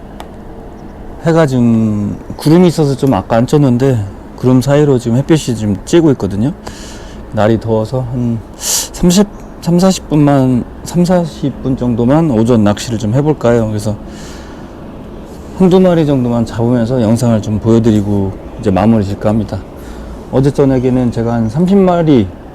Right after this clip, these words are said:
잡고 마무리를 했어요. 더 나올 수도 있는데,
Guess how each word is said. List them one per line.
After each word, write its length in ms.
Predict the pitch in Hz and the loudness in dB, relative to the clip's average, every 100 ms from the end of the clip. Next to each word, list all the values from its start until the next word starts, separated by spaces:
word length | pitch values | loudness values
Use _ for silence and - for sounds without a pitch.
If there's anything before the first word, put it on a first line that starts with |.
| - - - - - | -18 -18 -18 -18 -18
잡고 540 | - 110 - - 165 190 - - - - | -8 -8 -4 2 2 2 -4 -18 -18 -6
마무리를 580 | - 107 123 110 107 104 | 0 4 4 4 2 0
했어요. 340 | 120 - 110 92 | -2 -2 -6 -6
더 280 | - 117 110 | 0 0 2
나올 280 | 95 110 110 | 0 0 -2
수도 200 | - 120 | -2 0
있는데, 420 | 110 101 120 | 0 0 0